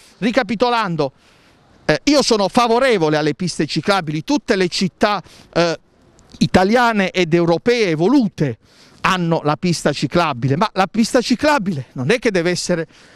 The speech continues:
come il formaggio che si butta sulla pasta così a, a, a caso, diciamo, deve avere una sua <coughs> logica, una logica contestualizzata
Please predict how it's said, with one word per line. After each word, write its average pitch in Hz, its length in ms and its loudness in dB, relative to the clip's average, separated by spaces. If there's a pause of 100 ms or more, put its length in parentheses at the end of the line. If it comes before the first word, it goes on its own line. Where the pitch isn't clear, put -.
(120)
come 185 240 2
il 175 80 0
formaggio 170 760 0 (340)
che 190 140 0
si - 160 0
butta 175 320 0
sulla 160 280 2
pasta 165 480 -2
così 151 420 0 (240)
a, 151 360 -2 (560)
a, 139 480 0
a - 560 -4
caso, 160 580 0 (120)
diciamo, 147 520 -2 (300)
deve 214 240 4
avere 262 380 2
una 185 200 2
sua 202 400 0 (640)
<coughs> 262 500 4
logica, 226 720 0 (720)
una 202 220 4
logica 202 520 2
contestualizzata 196 1500 0